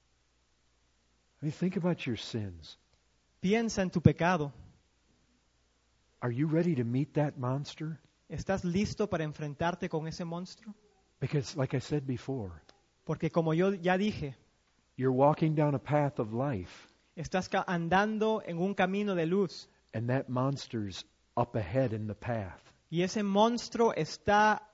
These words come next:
Speaker 2: ahí más allá en el camino, más adelante.
Speaker 1: You can't go around it.
Speaker 2: No puedes evitarlo.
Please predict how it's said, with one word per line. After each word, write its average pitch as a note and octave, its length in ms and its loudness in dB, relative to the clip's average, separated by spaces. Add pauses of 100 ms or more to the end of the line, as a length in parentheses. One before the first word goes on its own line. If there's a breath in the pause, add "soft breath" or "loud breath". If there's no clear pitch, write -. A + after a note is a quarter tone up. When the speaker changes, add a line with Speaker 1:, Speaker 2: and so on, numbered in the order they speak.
(160)
Speaker 2:
ahí E3 300 2
más G3+ 240 2
allá G3 240 2
en G3 60 0
el F#3+ 100 0
camino, D3+ 480 -2
más D#3 220 -4
adelante. D3 600 0 (300)
Speaker 1:
You A#2 120 -6
can't C#3+ 340 -4
go B2 180 -2
around A2 400 -4
it. E2 140 -16 (400)
Speaker 2:
No F3+ 260 -2
puedes G3+ 420 0
evitarlo. D3+ 720 0